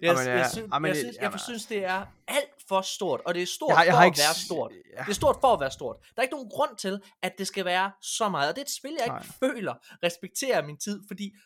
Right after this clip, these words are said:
Speaker 2: så godt er det heller ikke. Og jeg tror faktisk, at jeg vil,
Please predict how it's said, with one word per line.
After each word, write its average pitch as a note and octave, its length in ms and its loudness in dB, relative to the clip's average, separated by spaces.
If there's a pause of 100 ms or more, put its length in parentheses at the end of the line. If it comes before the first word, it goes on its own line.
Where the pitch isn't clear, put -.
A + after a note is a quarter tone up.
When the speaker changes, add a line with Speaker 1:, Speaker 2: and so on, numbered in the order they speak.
(100)
Speaker 2:
så - 380 -2 (120)
godt A3+ 280 0
er E3+ 120 2
det G3 160 -4
heller E3 280 -4
ikke. A2 260 -12 (1600)
Og F3+ 120 -2
jeg A3+ 180 4
tror B3 300 2
faktisk, F#3+ 380 0
at E3 100 -8
jeg G3 140 0
vil, F#3+ 220 -4